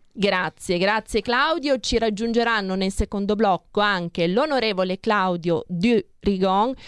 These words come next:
responsabile del Dipartimento Lavoro della Lega, nonché Francesco Verbaro, presidente di Formatemp. Ma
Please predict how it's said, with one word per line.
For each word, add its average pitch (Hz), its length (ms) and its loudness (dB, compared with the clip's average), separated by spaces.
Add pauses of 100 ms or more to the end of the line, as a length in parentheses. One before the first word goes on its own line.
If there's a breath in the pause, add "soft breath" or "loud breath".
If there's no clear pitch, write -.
(180 loud breath)
responsabile 220 960 0
del 180 160 -2
Dipartimento 180 800 -2
Lavoro 175 580 2
della 185 320 2
Lega, 190 340 0
nonché 214 480 -2
Francesco - 840 -4
Verbaro, 175 640 -2
presidente 185 840 0
di 175 320 -8
Formatemp. 175 800 0 (420 loud breath)
Ma 269 240 0